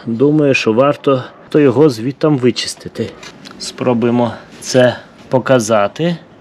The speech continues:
Бачимо, така, там, де магніт, там чорна пляма, така в нижній частині циліндру. Це, власне, є це заглиблення, котре також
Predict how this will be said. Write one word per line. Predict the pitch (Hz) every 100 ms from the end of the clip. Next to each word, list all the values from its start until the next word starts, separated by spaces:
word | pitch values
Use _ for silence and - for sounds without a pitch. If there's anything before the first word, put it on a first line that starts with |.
| - - - - - -
Бачимо, | 120 123 - 120 110
така, | 117 - 120 110 - - -
там, | 117
де | 120
магніт, | 123 117 107 143 165 - - - -
там | 117
чорна | 110 131 120 113
пляма, | 110 120 117 110 117 156 156 -
така | 120 110 131 135 139 -
в | 131 123
нижній | 127 123 117 113 110 101 -
частині | 120 113 135 120 110
циліндру. | - - 113 113 113 113 143 185 180 -
Це, | - 143
власне, | 147 147 135 123
є | 120 139
це | 139 - 131 -
заглиблення, | 151 120 117 113 131 127 120 123 127 143 170 151 _ _ - - - - - - - - -
котре | - - 131 143 131 - -
також | - 98 - 151 -